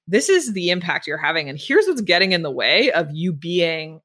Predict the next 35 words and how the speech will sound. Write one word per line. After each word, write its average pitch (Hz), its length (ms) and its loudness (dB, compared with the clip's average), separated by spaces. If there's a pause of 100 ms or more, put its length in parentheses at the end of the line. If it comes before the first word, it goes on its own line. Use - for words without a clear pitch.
as 160 160 -2
effective 139 500 -4
as 139 160 -4
you 139 140 -6
wanna 131 260 -4
be, 92 180 -10
or 139 180 -4
you 165 220 -4
reaching 151 500 -2
that 135 220 -4
goal 143 220 -4
that 117 100 -8
you 143 120 -8
have 143 260 -6
of 139 240 -6 (220)
X - 180 -8
Y 135 140 -2
Z 139 140 -8
title 117 280 -6
or 123 160 -4
role. 117 240 -4 (200)
This 220 180 2
is 220 80 -2
how 208 100 2
you're 165 180 0
coming 143 300 -6
off 107 240 -6
to 139 60 -20
the 139 80 -12
people 139 260 -14
around 147 240 -8
you. 151 140 -8
This 151 200 -8
is 143 140 -12
what's - 320 -12